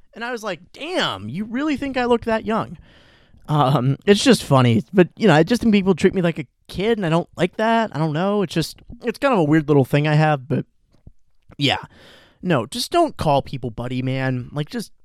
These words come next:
it, it isn't, I,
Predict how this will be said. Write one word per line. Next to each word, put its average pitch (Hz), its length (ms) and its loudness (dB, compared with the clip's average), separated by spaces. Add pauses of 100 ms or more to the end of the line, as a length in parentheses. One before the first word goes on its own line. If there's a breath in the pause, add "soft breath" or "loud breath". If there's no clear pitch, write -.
(500)
it, 180 160 -2 (180)
it 214 140 0
isn't, 202 380 -2 (760)
I, 117 100 -4